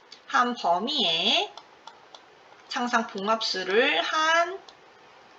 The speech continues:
그 길이를 산정하시면 되는 거예요. 그럼 근육층에 다다라는 그 창상 봉합술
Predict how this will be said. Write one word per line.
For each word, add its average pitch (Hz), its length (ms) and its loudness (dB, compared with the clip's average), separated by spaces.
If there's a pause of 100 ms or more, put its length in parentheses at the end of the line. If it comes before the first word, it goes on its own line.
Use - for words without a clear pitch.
(140)
그 202 140 -4
길이를 311 680 0 (1040)
산정하시면 285 640 2
되는 165 260 -8
거예요. 160 280 -8 (240)
그럼 180 240 -10
근육층에 208 680 -2
다다라는 202 1040 2 (100)
그 160 480 0
창상 135 420 -4
봉합술 302 680 0